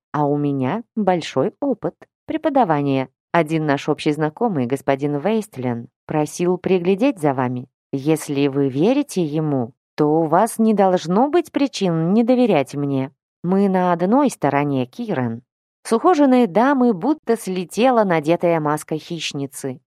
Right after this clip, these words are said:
и Кири с удивлением отметила, что улыбка у нее приятная и искренняя, а почти черные глаза могут быть теплого оттенка, как у горького шоколада. И руки у нее мягкие, успокаивающие.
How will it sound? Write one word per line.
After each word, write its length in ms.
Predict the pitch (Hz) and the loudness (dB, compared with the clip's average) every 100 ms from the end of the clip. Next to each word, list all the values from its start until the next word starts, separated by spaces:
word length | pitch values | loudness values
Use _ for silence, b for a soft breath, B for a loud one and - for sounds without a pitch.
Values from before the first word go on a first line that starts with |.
| - | -8
и 160 | 185 | -8
Кири 480 | - - 220 226 165 | -8 -6 -2 0 -2
с 100 | 139 | -2
удивлением 680 | 180 160 165 180 208 185 160 | -2 0 0 0 0 0 0
отметила, 760 | 156 170 208 226 180 151 127 - - | 0 0 0 0 -2 -2 -2 -6 -6
что 220 | - 247 | 0 2
улыбка 500 | 254 254 320 - 160 | 4 2 0 0 -2
у 100 | 156 | -2
нее 320 | 160 156 139 | 0 0 0
приятная 760 | 208 262 277 320 254 254 247 240 | 0 2 2 2 0 2 2 0
и 220 | 285 285 - | -2 -2 -2
искренняя, 880 | 196 214 - 175 180 160 156 147 151 _ _ | -2 -2 -2 -2 0 0 2 0 -2 _ _
а 120 | 151 | -2
почти 440 | 160 165 - 185 180 | 0 -2 -4 -8 -2
черные 520 | 185 196 165 147 143 | 2 2 2 -2 0
глаза 480 | 143 147 147 214 185 | 2 2 2 0 0
могут 320 | 170 156 147 | 0 0 0
быть 340 | 202 220 - _ - | 0 -2 -6 _ -2
теплого 540 | 208 226 185 175 165 | 0 0 0 0 0
оттенка, 680 | 165 - - 147 139 131 131 _ | -2 -6 -4 -4 -4 -8 -12 _
как 280 | - 302 233 | -2 0 0
у 120 | 214 | -2
горького 540 | 156 196 196 170 151 156 | 2 0 2 0 0 0
шоколада. 720 | 170 - 143 131 120 117 - _ | -2 -2 0 0 -2 -6 -12 _
И 160 | - 156 | -6 -2
руки 380 | 147 220 214 165 | 0 -2 -2 -2
у 40 | |
нее 280 | 156 143 139 | -2 -2 -2
мягкие, 760 | 135 190 214 - - 131 123 _ | -2 0 0 -2 -8 -8 -8 _
успокаивающие. 1200 | 185 - 190 - 220 233 180 156 143 - 143 127 | -10 -2 -2 2 2 2 0 -2 -2 -4 -4 -4